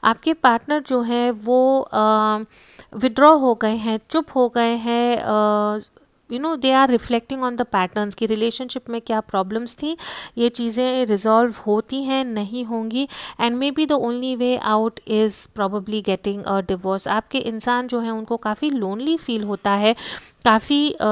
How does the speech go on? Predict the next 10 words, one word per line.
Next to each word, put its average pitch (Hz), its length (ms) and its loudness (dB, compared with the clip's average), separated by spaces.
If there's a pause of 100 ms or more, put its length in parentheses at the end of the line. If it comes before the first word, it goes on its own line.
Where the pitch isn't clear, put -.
(480)
आइसोलेटेड 254 640 0
फील 240 240 -2
होता 208 300 -2
है, 196 260 -2
फ्रेंड्स 254 400 -2
इनके 254 240 -4
काफ़ी 240 300 -4
कम 233 220 -4
होंगे, 226 340 -2
सोसाइटी 233 680 -2